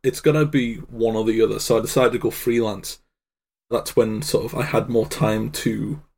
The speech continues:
work on my own stuff, which I do, and it's, it's very handy. Uh, I feel very lucky and very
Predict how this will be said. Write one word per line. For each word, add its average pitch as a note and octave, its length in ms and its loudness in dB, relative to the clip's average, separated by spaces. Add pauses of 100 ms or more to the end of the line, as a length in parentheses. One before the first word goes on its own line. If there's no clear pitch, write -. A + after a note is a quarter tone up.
work B2+ 220 4
on A2+ 80 -4
my A#2+ 80 2
own C#3+ 140 8
stuff, - 220 -8
which - 160 2
I C3+ 60 4
do, C3+ 400 8
and A#2 100 2
it's, - 340 -6 (460)
it's - 100 -14
very B2+ 300 6
handy. A#2+ 520 -2 (140)
Uh, A#2+ 140 -4
I A#2+ 80 -8
feel B2+ 220 4
very A2+ 260 8
lucky B2 320 2
and F#3 100 0
very G#2+ 220 2